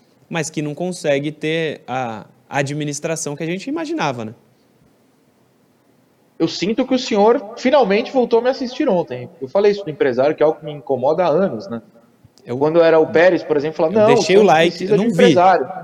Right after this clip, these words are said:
Speaker 1: mas deixei o like. Vou ver, daqui a pouco
Speaker 2: Ou
Speaker 1: eu vejo.
Speaker 2: seja, me decepcionou
Speaker 1: Vou ver,
Speaker 2: de
Speaker 1: vou
Speaker 2: novo,
Speaker 1: ver.
Speaker 2: lamentável. Só a decepção.
Speaker 1: Não.
Speaker 2: É, quando o Pérez era presidente, eu recebia muito comentário.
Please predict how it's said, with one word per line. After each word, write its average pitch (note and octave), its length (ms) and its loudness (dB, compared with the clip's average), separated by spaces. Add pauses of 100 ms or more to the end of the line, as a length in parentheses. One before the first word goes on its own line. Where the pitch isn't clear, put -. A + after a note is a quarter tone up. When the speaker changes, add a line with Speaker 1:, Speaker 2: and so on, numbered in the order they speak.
Speaker 1:
mas B2+ 200 -4
deixei D3+ 380 -4
o F3 60 0
like. A#2 420 -4 (480)
Vou D3+ 160 0
ver, D3+ 200 0
daqui A#2 200 -4
a C3+ 40 -6
pouco - 200 -6
Speaker 2:
Ou B2 60 -2
Speaker 1:
eu - 20 -6
vejo. C3+ 120 0
Speaker 2:
seja, C#3 140 2
me C#3 140 -8
decepcionou C3+ 420 -4
Speaker 1:
Vou - 100 -4
ver, F#2 60 -6
Speaker 2:
de F#2 120 -8
Speaker 1:
vou A#2+ 100 -2
Speaker 2:
novo, A2 140 -6
Speaker 1:
ver. A2+ 80 -12
Speaker 2:
lamentável. A#2 400 -10 (720)
Só C3 80 4
a C3 40 8
decepção. B2 480 0 (380)
Speaker 1:
Não. C3+ 220 -2
Speaker 2:
É, D3 440 4
quando E3+ 200 0
o G3 40 -2
Pérez D#3+ 280 2
era D#3 140 4
presidente, D#3 520 -6
eu F#3+ 60 -2
recebia F#3 340 0
muito F#3+ 220 -4
comentário. D3+ 480 2